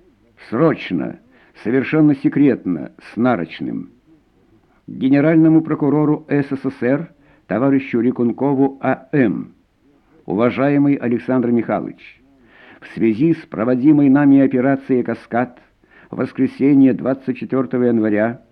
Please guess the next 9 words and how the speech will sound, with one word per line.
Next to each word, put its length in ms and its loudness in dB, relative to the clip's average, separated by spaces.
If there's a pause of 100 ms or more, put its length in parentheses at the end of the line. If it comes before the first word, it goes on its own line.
(340)
был 400 0
арестован 840 0
при 200 -4
попытке 500 -2
вымогательства 800 -2
бриллиантов 680 -2
у 160 -2
известной 560 -2
цирковой 480 -4